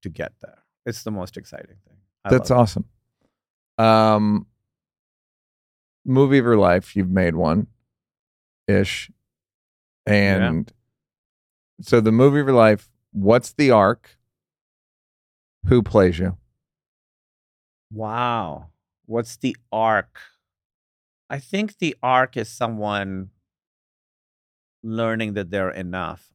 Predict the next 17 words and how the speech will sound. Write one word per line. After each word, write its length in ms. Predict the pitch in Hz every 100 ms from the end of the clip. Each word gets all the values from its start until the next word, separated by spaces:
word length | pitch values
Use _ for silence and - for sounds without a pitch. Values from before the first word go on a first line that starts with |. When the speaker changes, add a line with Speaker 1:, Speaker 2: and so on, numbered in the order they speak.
| -
Speaker 1:
I 40 |
think 260 | 98 107 -
it's 140 | 98
gonna 260 | - 95 87
end 200 | 90 90
up 160 | 90 87 -
there, 260 | 90 82
that 280 | 80 90 -
you 320 | 104 104 104
just 320 | 98 98 92
being 240 | - 92 87
you 360 | 82 90 87 -
is 220 | 90 82
enough. 520 | 82 78 78 80 _ _ _ _ _ _ _ _ _ _ _ _ _ _ _ -
I 180 | 135
don't 360 | 147 143 139 120
think 340 | - 110 101